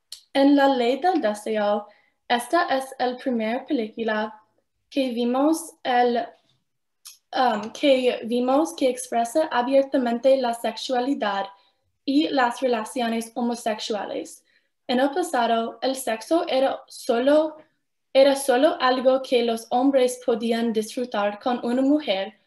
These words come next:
usualmente con una amante y no sus esposas. La relación entre los personajes Juan y Pablo representan, ah,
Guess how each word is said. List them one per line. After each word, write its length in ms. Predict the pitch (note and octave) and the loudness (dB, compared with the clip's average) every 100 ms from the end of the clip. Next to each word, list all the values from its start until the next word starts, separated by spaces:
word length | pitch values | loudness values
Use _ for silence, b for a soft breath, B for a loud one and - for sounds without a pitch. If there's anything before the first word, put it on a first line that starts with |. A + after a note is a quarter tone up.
| _ - | _ -4
usualmente 720 | C4+ D4 E4+ D4+ A#3+ C4+ A3 | 0 2 4 4 2 -2 -4
con 260 | G#3+ A3+ A#3 | -4 -4 -2
una 200 | B3+ - | -2 -2
amante 500 | A3+ A3 A3+ G#3+ - | -2 -2 -4 -4 -4
y 100 | A#3+ | -2
no 200 | A#3+ A#3+ | -2 -4
sus 260 | - A3+ G#3+ | -6 -8 -8
esposas. 840 | G#3+ A3 G3+ - - - - - _ _ b b b - | -6 -6 -6 -8 -12 -12 -16 -20 _ _ b b b -2
La 180 | C4 C4 | 0 2
relación 800 | B3 A3+ A#3+ F#4+ C4+ A3+ A#3 - | 0 -2 -2 0 2 0 -4 -4
entre 600 | A#3+ B3+ C4 C4 - - | -4 2 4 4 0 -8
los 240 | C4 A#3 A#3 | -4 -4 -2
personajes 760 | A#3+ A#3 D#4 B3+ G#3+ A#3 A3+ | -4 -2 0 0 0 -2 -2
Juan 320 | - A3+ A#3 D4 | -4 -4 -2 -2
y 160 | D#4+ A#3+ | -2 -2
Pablo 560 | G3+ G3+ G3+ G3+ A3+ b b b b _ | -6 -2 -2 -4 -8 b b b b _
representan, 1080 | - B3+ C#4 D4 B3 A#3 A#3+ C#4 D4 D4+ D4 _ _ _ _ _ _ _ - - _ _ | 0 2 4 2 2 -2 0 2 4 2 -2 _ _ _ _ _ _ _ -20 -20 _ _
ah, 360 | C4+ A3+ G#3 | -2 0 -2